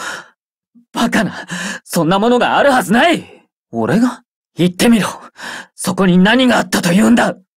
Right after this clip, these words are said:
な、なんだ、その破片は。苗木、言ってみろ。その破片が何だというんだ？窓ガラスだと？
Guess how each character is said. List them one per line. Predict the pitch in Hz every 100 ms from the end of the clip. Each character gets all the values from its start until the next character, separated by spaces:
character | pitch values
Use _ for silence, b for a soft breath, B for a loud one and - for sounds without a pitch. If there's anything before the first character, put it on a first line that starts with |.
| -
な、 | - - _ _ _ -
な | 120 139 170
ん |
だ、 | 180 - -
そ | - - 151
の | 117
破 | - 127
片 | 127 165 143
は。 | 151 - - - B B 226 233 185
苗 | 143 139 214
木、 | 220 - -
言 | - 190
っ |
て | -
み | 320
ろ。 | 339 - B B B B B -
そ | - 160
の | 190
破 | 208
片 | 226
が | 240 190
何 | 220 339
だ | 302
と | 240
い | 214
う | 254
ん | 285
だ？ | - - _ _
窓 | 117 104 95 135
ガ | - 233
ラ | 247
ス | 233 - - _ _
だ | -
と？ | - 175 - -